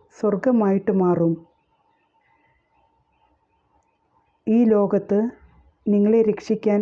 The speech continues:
പിതാവായ ദൈവം, ഈ ലോകത്തെ രക്ഷിക്കാൻ ഏതെങ്കിലും വസ്തു കിട്ടുമോ എന്ന് നോക്കി, ഒന്നും കണ്ടുപിടിച്ചില്ല. അവസാനം തന്നിലേക്ക് തന്നെ തിരിഞ്ഞ് തന്നെ തന്നെ നൽകാൻ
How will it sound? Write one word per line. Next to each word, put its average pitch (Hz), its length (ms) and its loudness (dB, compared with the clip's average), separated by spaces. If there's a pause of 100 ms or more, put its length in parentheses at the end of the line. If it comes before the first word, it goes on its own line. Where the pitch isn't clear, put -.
(160)
പിതാവായ 214 600 0
ദൈവം, 196 380 0 (1160)
ഈ 226 140 2
ലോകത്തെ 220 460 0
രക്ഷിക്കാൻ 214 520 -2 (160)
ഏതെങ്കിലും 233 600 0 (400)
വസ്തു 190 420 -4
കിട്ടുമോ 208 640 -2
എന്ന് 190 240 0
നോക്കി, 180 340 0 (680)
ഒന്നും 202 320 0
കണ്ടുപിടിച്ചില്ല. 180 800 -2 (640)
അവസാനം 190 600 -2 (460)
തന്നിലേക്ക് 208 760 0 (100)
തന്നെ 185 300 -2
തിരിഞ്ഞ് 185 500 0 (1300)
തന്നെ 196 260 0
തന്നെ 214 360 -2
നൽകാൻ 190 480 -2